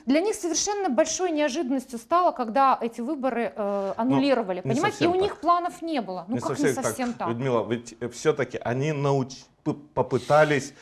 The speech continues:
Speaker 2: задать собственную повестку.
Speaker 1: Ну,
Speaker 2: Вспомните.
Speaker 1: попытались и добились,
Speaker 2: Не-не-не,
Speaker 1: это,
Speaker 2: кое-чего
Speaker 1: это,
Speaker 2: они
Speaker 1: это
Speaker 2: добились.
Speaker 1: разные вещи.
Speaker 2: Э, в начале января этого года усатый Дарин Киртуак, э, сложили себя полномочия мэра. Это был очень неожиданный ход,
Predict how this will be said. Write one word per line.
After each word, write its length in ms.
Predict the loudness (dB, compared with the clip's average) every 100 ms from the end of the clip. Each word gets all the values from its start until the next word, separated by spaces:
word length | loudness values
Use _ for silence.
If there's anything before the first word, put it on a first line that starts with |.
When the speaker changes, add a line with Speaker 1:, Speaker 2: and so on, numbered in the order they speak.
| -6
Speaker 2:
задать 360 | -2 2 0 0
собственную 580 | -4 -4 -6 -6 -6
повестку. 560 | -4 -4 -2 -4 -4 -4
Speaker 1:
Ну, 120 | -2 0
Speaker 2:
Вспомните. 440 | 2 6 6 8
Speaker 1:
попытались 360 | 6 6 2 -2
и 80 | -2
добились, 440 | 2 2 2 2 4
Speaker 2:
Не-не-не, 140 | 2
Speaker 1:
это, 100 | 2 4
Speaker 2:
кое-чего 360 | 4 4 2 4
Speaker 1:
это, 80 |
Speaker 2:
они 120 | 4 4
Speaker 1:
это 140 | 4
Speaker 2:
добились. 300 | 4 4 4
Speaker 1:
разные 140 | 0
вещи. 300 | -8 -10 -10 -2
Speaker 2:
Э, 260 | 0 0
в 80 | 0
начале 600 | 0 -2 2 2 4 2
января 520 | 2 2 0 2 2 2
этого 340 | -4 -2 -2
года 420 | -2 0 0 2
усатый 600 | 2 2 0 0 2 -4
Дарин 280 | -4 -4 -4
Киртуак, 580 | -6 -8 -2 0 0 2
э, 140 | 0 0
сложили 460 | -2 -4 -2 -4
себя 220 | -4 -4
полномочия 520 | -2 -2 -4 -4 -6 -6
мэра. 180 | -2
Это 140 | -2 -2
был 200 | -2 0
очень 320 | 2 2 0
неожиданный 540 | -2 -2 -2 -4 -4 -4
ход, 240 | -2 -4